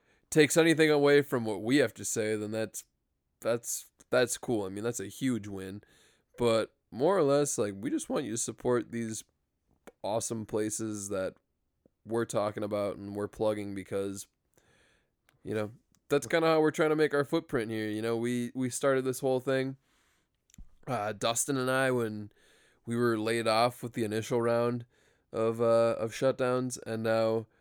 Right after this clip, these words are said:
fittingly for the second season, you know, you kinda hopped in during this whole second shutdown, and, uh,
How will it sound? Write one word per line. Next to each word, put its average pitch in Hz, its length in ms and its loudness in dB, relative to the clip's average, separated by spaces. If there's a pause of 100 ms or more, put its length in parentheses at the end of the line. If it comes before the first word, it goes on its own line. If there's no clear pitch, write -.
(220)
fittingly 127 520 2
for 127 120 -2
the 123 80 2
second 123 400 0
season, 131 540 -2 (340)
you 110 80 -4
know, 117 100 2
you 110 300 -2
kinda 120 260 0
hopped 123 320 2
in 120 540 -2
during 117 240 -2
this 117 140 -4
whole 127 160 0
second 131 400 -2
shutdown, 98 680 -4
and, 101 340 -6
uh, 101 380 -2